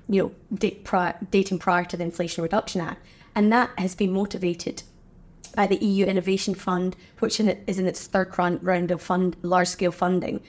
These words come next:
um, and has provided lump sum funding for carbon capture in Europe. Um, so, as I said, they use a carrot and stick method,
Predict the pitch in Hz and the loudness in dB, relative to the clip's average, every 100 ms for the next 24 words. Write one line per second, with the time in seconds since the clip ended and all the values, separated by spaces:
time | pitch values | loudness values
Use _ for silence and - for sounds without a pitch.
0 | - - - 180 - 196 190 190 - 190 | -18 -4 0 0 0 0 0 -2 -2 0
1 | 170 170 170 - - - 190 185 196 - | 0 0 -2 -6 -10 -2 4 4 2 -4
2 | 175 175 - 175 185 - 196 - - - | -4 -2 2 2 2 -2 -8 -10 -2 0
3 | - 185 185 165 156 - - - - 175 | 4 4 2 -2 -4 -4 -6 -4 -2 0
4 | 175 - - - - - - 185 196 - | 0 -4 -12 -20 -20 -4 2 4 4 2
5 | 220 - - - 226 254 240 185 175 - | 0 -2 -14 0 2 2 2 0 0 0
6 | 185 196 185 - 185 208 190 175 - 175 | 2 2 0 0 2 2 -2 -4 -6 -6
7 | - 160 - 160 160 | -4 -6 -4 -6 -6